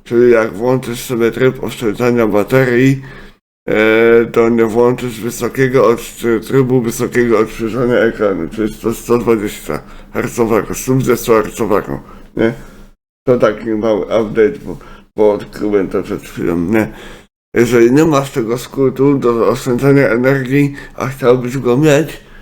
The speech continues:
to robisz tutaj, e, menu, żółte kropeczki, edytuj skróty, przyciski, przepraszam, i tu sobie z góry przyciągasz i, i dodajesz, nie?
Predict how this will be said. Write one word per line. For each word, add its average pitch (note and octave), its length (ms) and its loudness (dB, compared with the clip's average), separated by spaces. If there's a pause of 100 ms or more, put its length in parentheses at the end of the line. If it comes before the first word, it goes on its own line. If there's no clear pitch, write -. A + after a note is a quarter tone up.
(120)
to C3 120 -4
robisz B2+ 340 0
tutaj, A#2 400 2 (440)
e, A2+ 460 -4 (1080)
menu, C3 440 2 (1500)
żółte B2 300 2
kropeczki, C3 760 0 (320)
edytuj B2 420 2
skróty, D3 580 0 (720)
przyciski, C#3 500 2
przepraszam, C#3 640 0 (400)
i C3+ 120 4
tu C3+ 160 4
sobie C3 520 0
z A#2 160 -6
góry A#2+ 420 2
przyciągasz A2 840 0
i, A2+ 180 0 (500)
i A#2 240 4
dodajesz, G#2 680 0
nie? C3+ 260 0